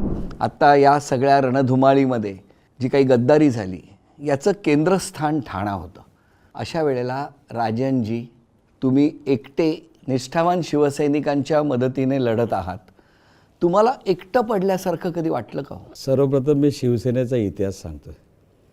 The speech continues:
Speaker 2: कारण तुम्ही जे आता म्हणालात की तुम्ही एकटे पडलेत का, तर मी एकटा नाही आहे, माझ्याबरोबर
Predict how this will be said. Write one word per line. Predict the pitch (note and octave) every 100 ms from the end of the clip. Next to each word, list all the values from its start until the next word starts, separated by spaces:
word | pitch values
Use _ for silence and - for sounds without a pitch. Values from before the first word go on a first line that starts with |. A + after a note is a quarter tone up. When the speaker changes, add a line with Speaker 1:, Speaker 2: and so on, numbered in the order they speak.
| _ _ -
Speaker 2:
कारण | G2+
तुम्ही | F#2+ A2+ A2 A#2
जे | A2 A#2 A2+ G#2+
आता | F#2 F#2+ G#2
म्हणालात | G2 G2 F#2+ E2 _ - _ _ _ _ _ _ _
की | G#2+
तुम्ही | G2+ G#2+ A2+
एकटे | G#2+ - A#2+
पडलेत | G#2 G2+ F#2+ F#2 -
का, | E2 - _ _ _ _ _ _ _ _ _
तर | A2
मी | A2 C3
एकटा | B2+ A#2 C#3+
नाही | C3 A2 G2+
आहे, | A#2+ - _ _ _
माझ्याबरोबर | - G#2 G#2+ A#2+ A2+ A#2 B2